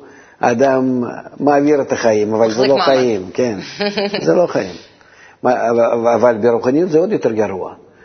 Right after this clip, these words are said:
Speaker 1: אנחנו צריכים לדאוג שבכל זאת, לילדים שלנו, וגם לנו, ולכולם, אה, יהיו לא רק חיים האלו, שיהיו להם גם כן חיים עתידיים, שהאדם יכול בתוך החיים האלו להשיג את החיים הרוחניים.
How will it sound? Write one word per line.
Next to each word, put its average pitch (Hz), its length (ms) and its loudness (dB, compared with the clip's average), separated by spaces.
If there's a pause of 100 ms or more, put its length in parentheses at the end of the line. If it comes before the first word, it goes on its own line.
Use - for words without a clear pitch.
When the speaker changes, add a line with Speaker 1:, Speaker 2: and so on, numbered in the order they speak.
(120)
Speaker 1:
אנחנו 120 220 -2
צריכים 123 280 -2
לדאוג 127 280 2
שבכל 120 420 -2
זאת, 107 200 -4 (380)
לילדים 107 460 0
שלנו, 110 380 -2
וגם 107 280 0
לנו, 113 320 -2
ולכולם, 101 540 -2 (680)
אה, 98 380 -2 (240)
יהיו 113 280 0
לא 139 120 2 (120)
רק - 180 -6
חיים 107 260 2
האלו, 87 340 -6 (120)
שיהיו 104 260 -4
להם 113 220 0
גם 110 180 0
כן 117 140 -6
חיים 113 360 0
עתידיים, 113 540 -4 (640)
שהאדם 110 480 0
יכול 117 280 2
בתוך 110 300 0
החיים 117 360 0
האלו 127 320 2
להשיג 135 360 -4
את 120 100 -2
החיים 123 420 -2
הרוחניים. 123 600 -4